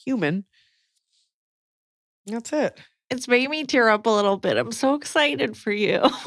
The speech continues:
Speaker 1: Oh, Emily. Like, you were there when I just, like, it was just, like, the two of us in a house with
Speaker 2: <laughs>
Speaker 1: Blanche.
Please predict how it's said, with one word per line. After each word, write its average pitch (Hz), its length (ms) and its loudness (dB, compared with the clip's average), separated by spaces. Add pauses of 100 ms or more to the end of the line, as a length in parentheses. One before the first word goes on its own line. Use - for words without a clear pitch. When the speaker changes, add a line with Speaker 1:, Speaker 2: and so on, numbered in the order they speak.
(580)
Speaker 1:
Oh, 330 380 -2
Emily. 311 600 -2 (120)
Like, 269 280 0
you 320 640 2
were 285 160 2
there 226 340 4
when 214 140 0
I 196 100 2
just, 214 220 0
like, 208 240 0 (440)
it - 600 -12
was 202 100 0
just, 220 140 -2
like, 254 140 0
the 233 80 0
two 208 260 0
of 196 80 2
us 196 340 2
in 190 120 0
a 180 40 -2
house 160 480 0 (1000)
with - 120 0
Speaker 2:
<laughs> 480 40 0
Speaker 1:
Blanche. 160 640 -2